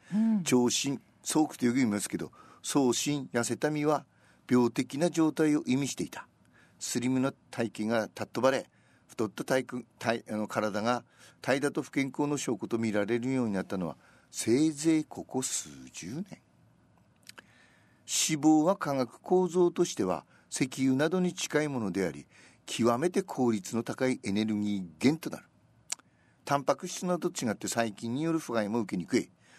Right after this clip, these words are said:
Speaker 2: このため、食料の乏しかった初期、初期の人類にとって、脂肪は命のガソリンというべき貴重な栄養源であった。ね、寒いところは大変ですよ。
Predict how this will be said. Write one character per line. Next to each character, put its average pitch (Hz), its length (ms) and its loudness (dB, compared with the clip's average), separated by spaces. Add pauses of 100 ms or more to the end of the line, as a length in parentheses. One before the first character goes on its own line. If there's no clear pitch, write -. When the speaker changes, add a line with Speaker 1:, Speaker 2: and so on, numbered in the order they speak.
(140)
Speaker 2:
こ 127 100 -2
の 143 80 2
た 165 100 4
め、 151 200 0 (320)
食 131 280 -2
料 143 140 2
の 147 100 -2
乏 117 220 -2
し - 80 -8
か - 100 -4
っ - 40 -2
た - 100 -4
初 120 160 -4
期、 131 260 -6
初 131 200 -2
期 139 100 -6
の 135 140 0
人 117 180 -2
類 123 140 2
に 131 100 0
と 107 80 -6
っ 95 40 -4
て、 92 220 -4 (320)
脂 - 240 -4
肪 110 160 4
は 131 160 2 (380)
命 131 540 -4
の 240 180 -2 (140)
ガ - 160 -4
ソ 120 180 -8
リ 107 140 -6
ン 185 100 -4 (100)
と - 140 -8
い 156 160 -4
う 127 100 -4
べ 110 140 -8
き - 160 -16
貴 - 220 -12 (120)
重 92 140 0
な 123 160 -2 (100)
栄 101 180 0
養 95 100 0
源 87 260 -6
で 85 100 -4
あ 62 40 -12
っ - 100 -20
た。 - 140 -12 (760)
ね、 113 320 -2 (240)
寒 104 300 -2
い - 20 -2
と 117 120 0
こ 104 100 -2
ろ 104 60 2
は 101 40 -2
大 87 160 -6
変 90 120 -4
で - 40 -6
す - 140 0
よ。 95 100 2